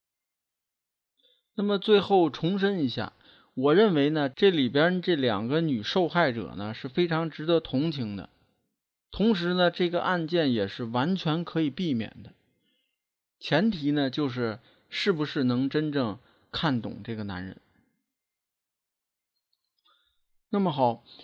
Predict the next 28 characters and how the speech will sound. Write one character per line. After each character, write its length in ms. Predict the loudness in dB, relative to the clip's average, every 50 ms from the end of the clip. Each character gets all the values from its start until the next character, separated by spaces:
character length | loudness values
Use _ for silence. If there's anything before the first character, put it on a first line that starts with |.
| -20 _ _ _
呃， 200 | -2 -2 0 0
今 260 | 0 0 2 2 4
天 240 | 4 4 4 2 2
呢， 200 | 2 2 2 2
由 260 | 2 2 2 2 0
于 180 | 0 -2 -6 -6
前 360 | -6 -6 -4 -2 -2 -2 -2
边 200 | -2 -2 -2 -2
这 100 | -2 -2
个 100 | -2 -4
话 320 | -4 -6 -4 -4 -2 -2 -4
题 220 | -6 -6 -6 -4
呢， 320 | -2 -2 0 -2 -2 -4 -6
时 260 | -8 -8 -8 -8 -4
间 360 | 0 0 0 0 -2 -4 -6
过 220 | -2 0 2 2
长， 320 | 2 0 -4 -4 -4 -6 -8 _ -20 -20 -20 _ _ _ _
挤 240 | -10 -6 -4 -4 -2
占 260 | 2 2 2 4 2
了 120 | 0 0 -2
我 160 | -4 -4 -6
们 420 | -6 -6 -6 -6 -6 -6 -6 -8 -8
聊 200 | -6 -6 -4 -4
案 300 | -4 -4 -4 -2 -2 0
例 180 | 0 0 -2 -2
的 80 | -4
时 220 | -6 -8 -10 -8 -4
间。 240 | -2 -2 -2 -4